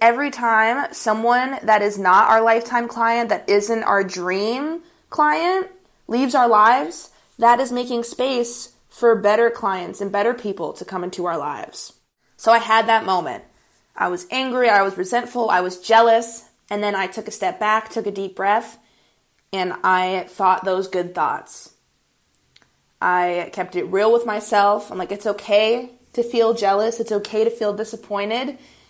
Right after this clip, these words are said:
It's okay to have these feelings, but they're not real.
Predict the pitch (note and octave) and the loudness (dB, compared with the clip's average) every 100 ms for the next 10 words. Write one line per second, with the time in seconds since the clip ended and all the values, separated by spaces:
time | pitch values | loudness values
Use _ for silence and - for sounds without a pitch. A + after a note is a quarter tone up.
0 | - F#3+ G#3 G3+ - G#3+ G#3 G#3 G#3+ B3+ | -6 -4 -2 -4 -4 2 2 2 0 -4
1 | B3 _ _ - G3+ G#3 G#3+ G#3+ G#3+ - | -8 _ _ -18 -6 0 0 0 -6 -6
2 | - G3+ A#3+ B3 A#3+ G3+ A3+ A3 G#3+ F3+ | -2 -2 -2 -4 -4 -2 -2 0 -2 -2
3 | F#3+ G3 F#3 G#3 B3 | 0 2 2 0 -2